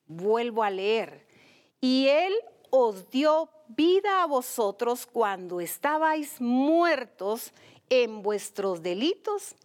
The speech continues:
y pecados. Solo se le puede dar vida a alguien que está muerto. Y entonces quiere decir que el hombre aquí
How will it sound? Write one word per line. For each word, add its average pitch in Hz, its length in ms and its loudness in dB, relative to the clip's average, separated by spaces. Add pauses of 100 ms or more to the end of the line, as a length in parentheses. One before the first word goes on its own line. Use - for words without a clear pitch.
(140)
y 202 140 -12
pecados. - 800 -12 (1400)
Solo 392 420 0
se 392 180 -2
le 285 160 0
puede 294 400 0
dar 262 280 -2
vida 233 520 -2 (1160)
a 185 260 -2
alguien 262 380 -4
que - 140 -6
está 175 280 -4
muerto. 233 640 -4 (1300)
Y 226 120 0
entonces 320 680 -4
quiere 302 260 0
decir 302 500 -2
que 311 120 0
el 226 140 -2
hombre 330 340 0
aquí 330 480 -4